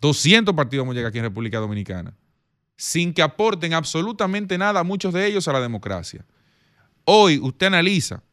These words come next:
y siendo quizás un poco benevolente, aquí hay diez a quince partidos que tienen por lo menos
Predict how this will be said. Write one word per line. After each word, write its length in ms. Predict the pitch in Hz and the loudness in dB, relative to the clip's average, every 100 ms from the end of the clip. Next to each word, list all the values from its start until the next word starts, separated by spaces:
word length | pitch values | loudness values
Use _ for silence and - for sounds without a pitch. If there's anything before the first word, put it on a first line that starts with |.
| _ _ _ _ _ _ _ | _ _ _ _ _ _ _
y 120 | - | -10
siendo 320 | - 147 175 | -6 -4 -4
quizás 260 | 165 147 156 | -6 -6 -4
un 140 | 151 | -4
poco 360 | 143 151 151 147 _ _ - | -6 -6 -6 -8 _ _ -10
benevolente, 680 | 120 151 127 107 95 113 - _ _ _ _ _ _ _ | -6 -2 -2 -4 -6 -12 -20 _ _ _ _ _ _ _
aquí 280 | - - 151 | -8 -4 0
hay 320 | 151 143 - _ - | 0 0 -8 _ -18
diez 540 | 104 104 156 190 165 | -10 0 4 4 2
a 60 | 147 | -2
quince 280 | 165 156 | -2 -2
partidos 460 | 135 131 151 147 120 | -4 -4 -4 -4 -4
que 100 | 110 | -6
tienen 300 | 101 143 147 | -4 -2 -2
por 160 | 131 135 | -2 -2
lo 140 | 120 | -2
menos 500 | 143 165 117 - - | 0 0 -2 -6 -14